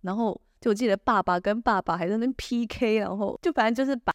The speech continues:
那个气氛是很好的。就是我说，儿子的小孩，你不会觉得我爸爸在训练我，而是他真的跟我一起玩。我觉得他们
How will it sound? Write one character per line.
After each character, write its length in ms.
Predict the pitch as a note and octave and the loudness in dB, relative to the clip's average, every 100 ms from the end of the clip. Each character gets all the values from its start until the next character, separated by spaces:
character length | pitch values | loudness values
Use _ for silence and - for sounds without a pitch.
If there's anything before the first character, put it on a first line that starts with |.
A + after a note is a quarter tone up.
| _ | _
那 80 | - | 0
个 40 | D#4+ | 0
气 240 | - D#4 | 2 0
氛 140 | C4 B3+ | 2 2
是 80 | |
很 200 | B3+ F3 | 0 0
好 200 | E3+ B2+ - | -2 -2 -2
的。 180 | E3 - | -4 -4
就 140 | G3 | -2
是 80 | A#3 | 0
我 100 | G#3+ | 0
说， 260 | F3 E3+ - _ _ | 0 -4 -6 _ _
儿 100 | F3+ | 0
子 80 | F#3 | 2
的 60 | F3+ | 2
小 220 | F3+ D#3 | 2 0
孩， 160 | E3 D#3+ | 0 -2
你 100 | D#3+ | -2
不 140 | F3 | 0
会 100 | F#3 | 0
觉 160 | F#3 D#3+ | 0 0
得 140 | E3 | -2
我 40 | |
爸 160 | C#3+ F#3 | 0 0
爸 120 | D#3+ | 2
在 100 | E3+ | 0
训 300 | F3 G#3 E3+ | -2 -4 -2
练 200 | E3 C#3 | -2 -4
我， 320 | G#2 - - - | -6 -8 -10 -6
而 160 | E3+ | -4
是 320 | E3+ - F#3 - | -2 0 -2 -2
他 220 | - F#3 | -4 -2
真 160 | - D4+ | 0 2
的 100 | C4+ | 2
跟 160 | G3+ | 0
我 160 | G3 G2+ | -2 -2
一 80 | D3 | -6
起 240 | - - - | -10 -12 -8
玩。 240 | - - | -10 -6
我 140 | G#3 G#3 | 0 0
觉 100 | G#3+ | 2
得 120 | B3 | 0
他 260 | - - B3 | -2 -2 0
们 260 | B3 G#3+ | 2 0